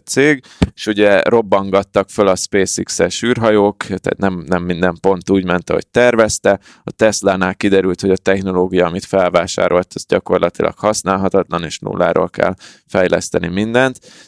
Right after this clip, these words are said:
Ez ilyen nagyon nagy pofonokba belefutott, és mondta, hogy volt egy olyan időszak, amikor valami olyasmi volt, hogy összesen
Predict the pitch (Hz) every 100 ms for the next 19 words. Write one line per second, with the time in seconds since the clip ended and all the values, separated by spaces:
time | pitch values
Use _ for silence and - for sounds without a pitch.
0 | - 104 104 117 120 131 123 107 104 98
1 | - 110 - 104 101 95 90 92 113 147
2 | - 160 131 135 117 104 107 101 - 92
3 | 113 95 107 101 92 - 135 - - -
4 | - - 110 117 117 - 120 120 120 _
5 | _ _ _ _ _ 127 113 107 123 131
6 | 113 110 117 101 - 104 101 - 110 -
7 | 104 101 98 92